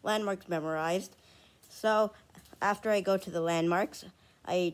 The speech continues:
know where to go next, basically. I'm not gonna vlog on my way there because I don't wanna have my iPad out while, um,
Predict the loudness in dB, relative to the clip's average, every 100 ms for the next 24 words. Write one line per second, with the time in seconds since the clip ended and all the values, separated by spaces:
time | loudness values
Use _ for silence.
0 | -2 0 2 2 0 0 0 -2 -8 -14
1 | -8 -8 -6 -8 -8 -10 -14 _ -2 2
2 | 2 2 -2 2 4 6 6 4 6 6
3 | 6 4 2 -2 -2 0 2 2 2 0
4 | -4 -18 -20 -14 -2 0 0 -4 -14 -6
5 | -2 2 2 -2 -4 -2 -2 -2 -2 0
6 | -2 -4 -16 -20 _ -20 _ -6 -2 2
7 | 2 2 0